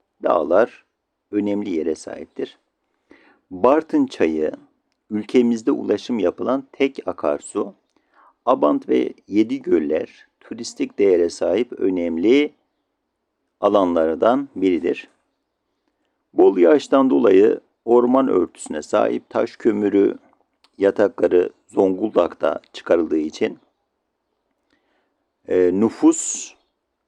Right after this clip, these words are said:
bu bölümde yoğunlaşmıştır. Ayrıca Karabük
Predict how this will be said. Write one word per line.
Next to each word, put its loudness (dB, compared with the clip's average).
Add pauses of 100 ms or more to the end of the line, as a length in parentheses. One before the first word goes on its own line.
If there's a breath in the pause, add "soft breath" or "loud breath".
bu -4
bölümde 4
yoğunlaşmıştır. 0
Ayrıca 0 (340 soft breath)
Karabük 0